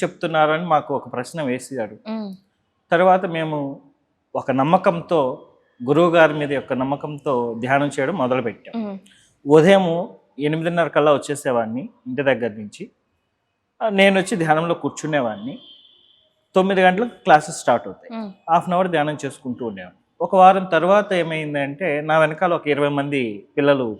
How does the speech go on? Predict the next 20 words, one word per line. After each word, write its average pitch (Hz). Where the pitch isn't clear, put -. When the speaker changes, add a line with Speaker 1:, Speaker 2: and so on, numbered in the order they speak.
Speaker 1:
కూర్చోవడం 143
మొదలుపెట్టారు. 113
Speaker 2:
మిమ్మల్ని 269
చూసి? 247
Speaker 1:
మమ్మల్ని 143
చూసి. 226
Speaker 2:
వావ్. 208
Speaker 1:
"ఆ, 214
ఇదేదో 196
బాగుంది" 180
అని 175
చెప్పి 226
ఆ 175
ఒక 165
ఇరవై 185
రోజుల 185
తర్వాత 185
ఏమైందంటే 160
ఒకరోజు 170
అనుకోకుండా 151